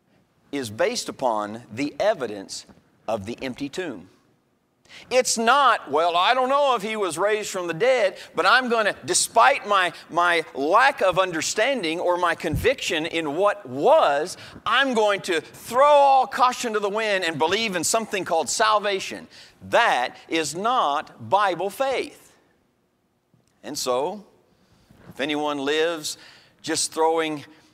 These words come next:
ideas to the wind or based upon, uh, uh, doing things, living life based upon just a feeling,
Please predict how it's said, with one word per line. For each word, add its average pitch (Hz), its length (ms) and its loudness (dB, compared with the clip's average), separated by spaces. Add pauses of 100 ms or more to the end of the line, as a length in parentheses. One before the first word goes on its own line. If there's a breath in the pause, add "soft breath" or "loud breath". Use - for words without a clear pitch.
(160)
ideas 165 500 0
to 165 100 -8
the 147 100 -2
wind 165 320 -2
or 170 80 0
based 165 380 -2
upon, 156 400 -2
uh, - 20 -4
uh, 120 400 0
doing 190 400 0
things, 175 400 -6
living 180 320 -2
life 160 380 -4
based 156 260 -4
upon 143 440 -4
just 127 240 -8
a 110 40 -12
feeling, 131 480 -6